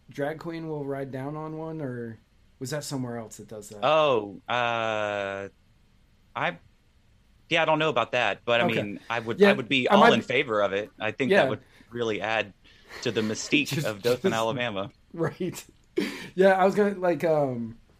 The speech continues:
Speaker 1: <laughs> that would, yeah, that would add to the mystique of Dothan, Alabama, now that I think about that. Uh, I remember somewhere was saying that they do that where a drag queen will ride down on,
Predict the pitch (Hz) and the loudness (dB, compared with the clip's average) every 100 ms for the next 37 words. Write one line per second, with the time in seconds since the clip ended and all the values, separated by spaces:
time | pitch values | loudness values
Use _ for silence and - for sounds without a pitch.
0 | 139 494 427 _ - 156 143 135 - 139 | -6 -6 -10 _ -8 -4 -4 -6 -8 -6
1 | 135 139 165 156 170 160 160 156 - 208 | -4 -4 -2 -2 -2 -6 -6 -6 -4 -6
2 | - 160 156 160 160 160 160 143 156 156 | -6 -2 2 2 0 -4 -4 -4 -4 -4
3 | 139 135 143 143 139 139 196 175 139 131 | -2 -2 -2 -2 -4 -4 -6 -8 -8 -6
4 | 139 127 - - - - - - 156 151 | -6 -8 -10 -20 -20 -20 -18 -4 -2 -2
5 | 156 170 196 214 196 170 160 147 143 151 | 0 0 2 2 0 -2 0 0 0 0
6 | 143 139 135 139 135 139 135 127 127 - | 0 0 0 -2 0 0 0 -2 -6 -14
7 | _ _ _ _ _ _ - 139 139 135 | _ _ _ _ _ _ -6 -2 0 -2
8 | 123 131 127 127 127 123 117 123 123 123 | -4 -6 -6 -4 -4 -4 -6 -6 -8 -8
9 | 120 117 117 123 117 117 | -8 -10 -10 -10 -10 -10